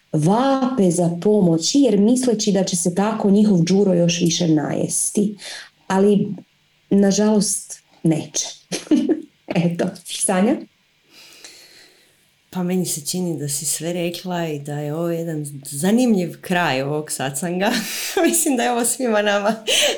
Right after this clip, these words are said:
Speaker 2: <laughs> jedna jako lijepa lekcija. E, evo, ja sam baš malo prešišala po pitanjima, gledajući je li ima neko na koje možemo dati kratak odgovor, ali znate da mi ne volimo davati kratke odgovore.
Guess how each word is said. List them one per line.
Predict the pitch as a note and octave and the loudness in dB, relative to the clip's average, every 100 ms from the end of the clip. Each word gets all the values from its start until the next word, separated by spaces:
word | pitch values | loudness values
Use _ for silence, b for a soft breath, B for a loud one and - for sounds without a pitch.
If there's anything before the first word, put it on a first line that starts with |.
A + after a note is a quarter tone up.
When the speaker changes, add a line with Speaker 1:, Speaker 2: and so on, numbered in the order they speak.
| - - | -6 -2
Speaker 2:
<laughs> | E4+ - - - - | -2 -2 -4 -6 -2
jedna | A3 A3 G3+ | -2 0 0
jako | F#3+ F#3+ F#3+ | 0 -2 -2
lijepa | F3+ F3+ F3 | -4 -4 -6
lekcija. | E3 C#3+ C#3+ - G#3 B3+ - B B B B B B B - | -8 -8 -10 -8 -6 -8 -10 B B B B B B B -8
E, | F3+ F3+ F3+ F3+ - | -2 2 2 0 0
evo, | G#3 | 2
ja | G#3 | 2
sam | G#3 G3 | 0 -2
baš | G3+ G3+ | -4 -2
malo | G3 F#3+ | -2 -2
prešišala | F#3 F3 A3 G#3+ F3+ E3+ | -4 -2 0 0 0 -2
po | F3+ | -6
pitanjima, | F3 F#3+ G#3+ G3+ F#3 E3+ E3 D3 - E3 | -6 -6 -2 -2 -2 -2 -4 -6 -8 -6
gledajući | E3+ F3+ F3 F3 - | -4 -2 -4 -4 -4
je | E3+ | -2
li | |
ima | G3 G3 | 0 0
neko | G3 G#3+ | 0 0
na | G3 F3+ | -2 -2
koje | F3 E3+ | -2 -2
možemo | F3 F#3+ F#3+ F3 | -2 -2 -2 -2
dati | F3 F#3+ D#3 | -4 -6 -8
kratak | F#3 G3 G3 F3 D3 | -4 -2 -2 -6 -8
odgovor, | C#3+ - F#3 A3+ A#3 | -8 -4 -2 -2 -4
ali | - F3+ F3+ F3+ | -4 -2 -2 -2
znate | F#3+ C#4 C4+ | -2 -4 -6
da | G3 | -6
mi | G3+ G3+ | -4 -2
ne | F#3+ E3+ | 0 -2
volimo | C#3+ D3 D3 | -2 -4 -6
davati | D3+ D3+ D3 - | -6 -8 -10 -12
kratke | - C#3+ C#3 C3+ | -8 -8 -8 -10
odgovore. | B2+ - D3+ E3+ G3+ | -10 -10 -10 -6 -6